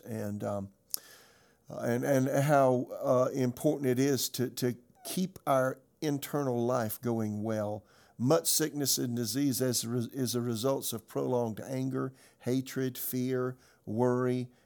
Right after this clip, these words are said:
and a sense of guilt. So don't internalize emotional pain. And I mentioned last time what happened with me when, uh,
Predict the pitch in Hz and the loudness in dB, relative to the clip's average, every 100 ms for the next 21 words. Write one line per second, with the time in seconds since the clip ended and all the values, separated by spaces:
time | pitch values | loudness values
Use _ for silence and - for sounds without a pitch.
0 | - 117 117 - 139 135 101 104 135 113 | -4 0 2 2 2 0 -2 0 2 2
1 | - 113 117 139 190 196 - - 185 170 | 0 -4 2 4 4 2 -2 -4 0 2
2 | 156 143 131 131 127 135 131 123 120 - | 4 4 2 0 0 0 -2 -4 -4 -6
3 | 143 135 117 117 - - - 131 147 147 | -4 -4 -2 -4 -8 -18 -2 4 4 4
4 | 131 131 135 131 - 127 123 120 120 127 | 2 4 4 4 2 2 4 2 2 0
5 | 123 113 110 113 120 120 113 110 107 110 | 0 -2 -2 -2 0 0 -2 -4 -2 -2